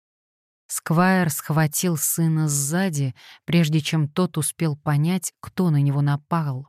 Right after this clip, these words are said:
в тот самый миг, когда свобода была так близка. Пытаясь вырваться, Оуэн импульсивно вступил в борьбу с неведомым врагом и с силой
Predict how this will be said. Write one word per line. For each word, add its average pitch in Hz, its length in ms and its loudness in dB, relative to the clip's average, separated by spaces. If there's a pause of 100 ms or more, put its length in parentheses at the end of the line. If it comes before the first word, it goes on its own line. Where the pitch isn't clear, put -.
в - 160 -20
тот 147 240 -2
самый 127 440 -2
миг, 151 380 -4 (260)
когда 143 280 -2
свобода 143 720 -2 (120)
была 147 400 0
так 131 180 -4
близка. - 540 -4 (580)
Пытаясь 160 600 2
вырваться, 160 680 0 (340)
Оуэн 196 520 4
импульсивно 160 840 2
вступил 147 520 -4
в 127 80 -4
борьбу 139 540 0 (180)
с - 160 -2
неведомым 151 840 2
врагом 151 580 0 (200)
и 156 180 4
с - 80 -4
силой 175 640 2